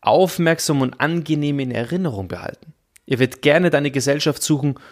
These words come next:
und dich auch wärmstens weiterempfehlen. Warum? Weil du nicht nur von dir erzählst, weil du keinen ungesunden Egoismus an den Tag legst, weil es dir vielleicht auch nicht darum geht, dein eigenes Angebot zu platzieren, etwas zu verkaufen,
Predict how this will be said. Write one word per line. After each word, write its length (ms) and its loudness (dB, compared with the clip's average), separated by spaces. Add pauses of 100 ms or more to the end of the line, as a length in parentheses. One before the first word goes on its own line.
(140)
und 180 -2
dich 200 -2
auch 160 0
wärmstens 440 0
weiterempfehlen. 600 -2
Warum? 420 0 (560)
Weil 140 0
du 80 2
nicht 220 0
nur 120 6
von 200 2
dir 200 4
erzählst, 500 -4
weil 120 0
du 200 2 (260)
keinen 220 2
ungesunden 520 4
Egoismus 560 2
an 60 2
den 140 0
Tag 240 -2
legst, 380 -6 (320)
weil 160 4
es 100 0
dir 120 0
vielleicht 260 0
auch 160 -4
nicht 340 -4
darum 320 2
geht, 320 0 (280)
dein 200 0
eigenes 420 0
Angebot 560 0
zu 100 -2
platzieren, 440 2
etwas 260 -2
zu 120 -2
verkaufen, 600 -2